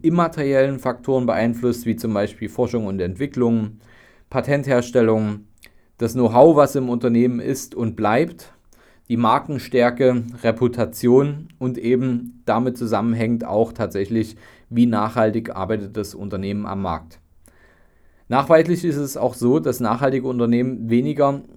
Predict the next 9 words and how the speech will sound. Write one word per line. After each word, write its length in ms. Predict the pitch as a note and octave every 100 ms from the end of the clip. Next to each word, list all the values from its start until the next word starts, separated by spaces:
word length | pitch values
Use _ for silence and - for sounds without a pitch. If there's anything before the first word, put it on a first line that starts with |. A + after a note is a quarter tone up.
| -
regulatorische 840 | A2+ A#2+ C3 B2 A#2+ C#3 B2+ B2
Risiken 640 | A2+ E3+ F3+ F3+ C3+ A2
zu 140 | - A#2+
fürchten 420 | - G2+ - G2
haben. 380 | F#2 E2+ F2 F2 - - - - _ _ _ _ _ _
Ich 100 | A#2
sag 200 | A2+ A2+
mal, 400 | B2 A#2 A#2 A#2 -
Thema 440 | B2+ B2 A#2 A#2